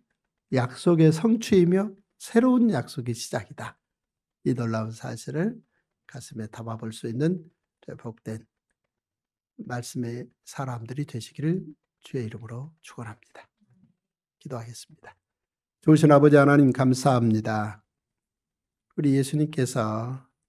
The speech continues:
이 땅에 오시기 위하여 구약 삼십구 권을 우리 하나님의 약속의 기록으로 주셨고,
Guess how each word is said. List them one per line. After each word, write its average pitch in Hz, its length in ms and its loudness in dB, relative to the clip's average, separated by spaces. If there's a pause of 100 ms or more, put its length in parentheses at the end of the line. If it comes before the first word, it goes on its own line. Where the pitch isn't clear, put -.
(280)
이 156 140 -4
땅에 143 260 2
오시기 131 500 0
위하여 120 560 -2
구약 147 500 0 (100)
삼십구 - 1000 -4
권을 147 580 -2 (1600)
우리 151 120 2
하나님의 175 520 4
약속의 135 500 2
기록으로 120 540 -2
주셨고, 156 800 -6